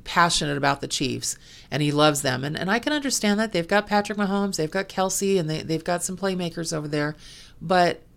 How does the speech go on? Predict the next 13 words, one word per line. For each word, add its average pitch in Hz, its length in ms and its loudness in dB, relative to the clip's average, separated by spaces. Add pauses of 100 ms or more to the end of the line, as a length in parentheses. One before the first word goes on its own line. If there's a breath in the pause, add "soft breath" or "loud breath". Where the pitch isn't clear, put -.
(120)
Patrick 254 340 -2
Mahomes 277 280 -2
has 180 160 0
not 196 220 0
had 202 200 -2
a 175 60 -2
good 175 180 -2
season, 151 560 -2
and 151 300 -4
they're 190 220 0
pulling 214 340 2
off 175 220 -2
wins 165 440 0